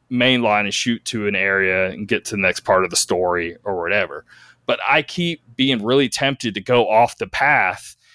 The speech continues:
and try to find items, try to just fight more, because I'm like, "Ooh, there's this special monster over here that has some sort of, like, effect on him that you can see. And if you kill him,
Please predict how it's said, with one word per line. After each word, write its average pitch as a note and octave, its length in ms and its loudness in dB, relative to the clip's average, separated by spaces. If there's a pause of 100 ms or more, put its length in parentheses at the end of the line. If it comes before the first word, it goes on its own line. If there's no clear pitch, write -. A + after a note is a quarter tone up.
(200)
and A#2 240 -2
try A#2 240 0
to G2+ 80 -2
find A2 320 -2
items, D3+ 840 0
try C3 240 0
to C3+ 80 0
just B2+ 200 -8
fight B2+ 460 -2
more, D3+ 320 4
because C3+ 320 -4
I'm B2 80 0
like, A#2+ 220 0 (320)
"Ooh, G3+ 200 4
there's D3 260 4
this E3 140 0
special D3+ 380 2
monster C3 460 4
over A#2 140 4
here C3 300 2
that G#2 220 0
has A#2+ 220 0
some A#2 180 -6
sort A2 240 -2
of, G2+ 60 -4
like, - 320 -4
effect C3 480 -2
on G#2 120 -2
him F#2+ 120 -6
that F#2 140 -6
you E2+ 80 -12
can F#2+ 120 -20
see. F2 380 -12 (280)
And A2 120 2
if - 160 -2
you A#2 100 -4
kill A2+ 300 2
him, B2+ 420 4